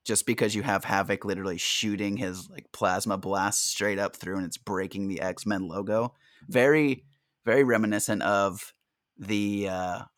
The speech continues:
oh, what is it? Where s-, the Spider-Man punching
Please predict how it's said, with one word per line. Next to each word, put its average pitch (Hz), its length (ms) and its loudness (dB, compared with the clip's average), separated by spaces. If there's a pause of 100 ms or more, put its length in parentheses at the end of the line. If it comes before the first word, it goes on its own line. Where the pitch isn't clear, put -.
(100)
oh, - 160 -8
what 104 220 0
is 90 200 -4
it? - 340 -12 (540)
Where 101 120 2
s-, - 140 -2
the 107 140 -2
Spider-Man 104 600 2
punching 104 680 -4